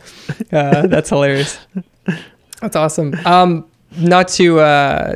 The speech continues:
to change the topic too drastically, um, but I kinda wanna chat about you because one of the things that we got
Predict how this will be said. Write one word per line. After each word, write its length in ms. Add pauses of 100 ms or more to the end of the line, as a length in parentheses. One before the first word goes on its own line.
(120)
to 140
change 260
the 80
topic 360
too 180
drastically, 680 (220)
um, 340
but 200 (840)
I 60
kinda 260
wanna 240
chat 320
about 260
you 140
because 340 (680)
one 200
of 60
the 60
things 260
that 180
we 300
got 360